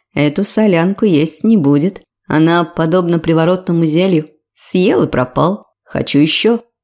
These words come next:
Смеюсь в голос над его мальчишечьей репликой, забираю из его рук пустую тарелку и снова наполняю ее. «Какие планы на выходные?» спрашиваю я, снова присаживаясь напротив парня.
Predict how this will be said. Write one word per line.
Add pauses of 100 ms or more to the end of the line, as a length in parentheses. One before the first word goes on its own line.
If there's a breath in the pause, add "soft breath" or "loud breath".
(240)
Смеюсь
в
голос
над
его
мальчишечьей
репликой, (320)
забираю
из
его
рук
пустую
тарелку
и
снова
наполняю
ее. (580)
«Какие
планы
на
выходные?» (320)
спрашиваю
я,
снова
присаживаясь
напротив
парня.